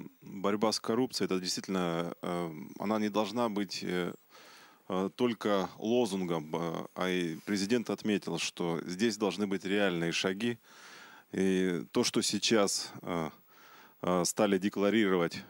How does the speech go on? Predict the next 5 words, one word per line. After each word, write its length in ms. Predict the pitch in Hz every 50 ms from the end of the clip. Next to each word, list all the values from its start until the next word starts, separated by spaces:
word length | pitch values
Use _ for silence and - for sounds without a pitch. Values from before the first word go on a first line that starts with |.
| - - -
доходы 800 | - 98 92 82 101 98 - - 101 107 107 95 95 90 - - - 90
все 340 | 85 - - - 110 104 90 - - -
государственные 880 | - 87 87 101 - - 123 110 104 104 101 - - - - 90 90 87
служащие, 560 | 85 - 92 92 85 90 87 - - - 95
что, 360 | 85 - - - 98 95 87